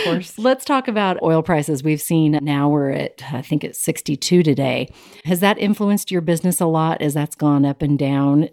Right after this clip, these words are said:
Speaker 2: through the past few months?
Speaker 1: Not,
Speaker 2: N-,
Speaker 1: not
Speaker 2: not so much?
Speaker 1: really, not so much.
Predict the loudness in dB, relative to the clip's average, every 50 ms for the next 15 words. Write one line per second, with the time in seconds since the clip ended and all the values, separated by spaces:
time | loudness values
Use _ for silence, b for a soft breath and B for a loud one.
0 | -10 _ _ -10 -4 0 0 2 2 2 0 0 -2 -4 -8 -10 -8 -6 -6 -4
1 | -2 -2 -2 -2 -4 -2 0 2 4 4 4 2 0 -2 -2 -6 -10 -12 -12 -14
2 | _ _ _ _ _ -4 0 2 4 4 4 2 0 -2 -4 -6 -8 _ _ -6
3 | -2 0 2 2 0 0 0 0 0 0 0 0 0 2 2 2 2 2 0 -2
4 | -4 -6 -4 -2 -2 -2 -2 -2 -2 -2 -2 -4 -2 -2 -2 -2 -2 -4 -8